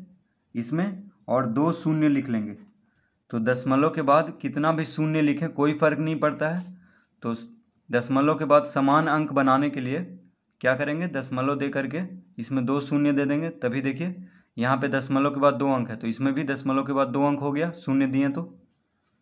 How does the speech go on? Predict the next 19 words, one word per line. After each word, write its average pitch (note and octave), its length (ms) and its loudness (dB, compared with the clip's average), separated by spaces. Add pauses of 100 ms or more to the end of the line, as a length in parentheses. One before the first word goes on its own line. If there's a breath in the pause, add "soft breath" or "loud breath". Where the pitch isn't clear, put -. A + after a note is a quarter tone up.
(640 soft breath)
अब B2+ 120 -12
शून्य D#3 340 0
में D#3+ 120 -2
से E3 120 -4
पाँच D3+ 320 2
नहीं D3+ 160 0
घटेगा, B2+ 300 0
तो A#2 120 -4
यहाँ B2+ 180 0
से C3 100 -8
पैंचा C3+ 300 0
जाएगा, C#3+ 280 4
यानी B2+ 260 -2
दस C3 240 -2
में C#3+ 100 0
से C#3 120 -6
पाँच C3+ 240 2
गया C3+ 160 -2
पाँच, A#2 340 -2